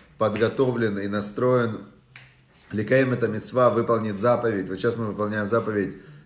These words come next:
изучать Тору, изучать, э, Тору, изучать божественную мудрость. И когда ты настраиваешься и с каваной, с намерением делаешь действие какое-то, оно имеет очень мощное, сильное внутреннее наполнение.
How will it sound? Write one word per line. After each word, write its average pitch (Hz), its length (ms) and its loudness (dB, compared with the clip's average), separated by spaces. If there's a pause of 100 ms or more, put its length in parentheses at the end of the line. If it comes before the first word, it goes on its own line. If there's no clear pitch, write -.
изучать 113 540 0
Тору, 95 420 2
изучать, 95 520 0
э, 98 200 2
Тору, 117 440 2
изучать 98 440 -4
божественную 95 680 -4
мудрость. 113 500 -2 (440)
И 104 180 -4
когда 107 360 -2
ты 110 120 -6
настраиваешься 101 1000 0
и 92 460 -8 (120)
с - 160 -4
каваной, 117 520 0
с - 120 -6
намерением 107 760 -4 (400)
делаешь 107 520 0
действие 135 440 0
какое-то, 107 680 0
оно 117 1000 0
имеет 98 440 -4
очень 104 260 -4
мощное, 101 380 -4
сильное 98 300 -6
внутреннее 95 420 -6
наполнение. 90 640 -4